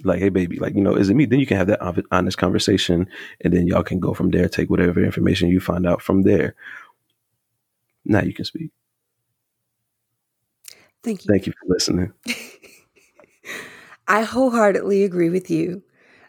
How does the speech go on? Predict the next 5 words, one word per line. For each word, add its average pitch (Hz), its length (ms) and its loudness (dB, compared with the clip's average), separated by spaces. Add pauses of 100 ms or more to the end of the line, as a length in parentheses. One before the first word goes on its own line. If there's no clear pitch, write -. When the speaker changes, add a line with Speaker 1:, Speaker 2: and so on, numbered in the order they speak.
(100)
Speaker 2:
about 160 760 -2 (840)
having 202 400 2
the 185 100 0
conversation, 170 1040 -2 (420)
being 208 260 2